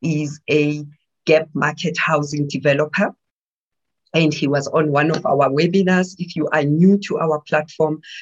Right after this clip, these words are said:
please go to the landing page. All our webinars are over there. There are all sorts of links. Look for Mziwetu. Isaac was on our webinar, and he gave us a sense of how the gap market housing works.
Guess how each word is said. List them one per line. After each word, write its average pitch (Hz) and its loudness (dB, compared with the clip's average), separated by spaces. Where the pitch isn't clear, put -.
please 175 2
go 156 2
to 160 -8
the 151 2
landing 151 -2
page. 196 2
All 180 6
our 147 4
webinars 147 -2
are 131 0
over 165 0
there. 160 2
There 143 2
are 135 0
all 156 0
sorts 151 -10
of 147 -2
links. 156 0
Look 151 -2
for 165 0
Mziwetu. 147 -2
Isaac 156 0
was - -2
on 151 -2
our 139 -2
webinar, 143 -4
and 139 -6
he - -12
gave 147 -2
us 147 -4
a 143 -8
sense 143 -2
of 156 2
how 147 0
the 143 -2
gap 143 0
market 143 -4
housing 147 0
works. 185 2